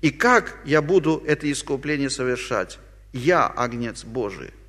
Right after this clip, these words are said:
Единственный во всей истории человечества. Никогда не было и не будет. Совершенный, непорочный агнец Божий добровольно отдает свою жизнь».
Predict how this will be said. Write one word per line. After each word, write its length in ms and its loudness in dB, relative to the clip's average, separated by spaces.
Единственный 920 -2
во 120 4
всей 320 0
истории 380 6
человечества. 840 0
Никогда 720 4
не 240 4
было 260 4
и 180 -4
не 160 2
будет. 480 -4
Совершенный, 1000 4
непорочный 840 8
агнец 560 2
Божий 600 0
добровольно 920 6
отдает 560 2
свою 380 -6
жизнь». 480 -8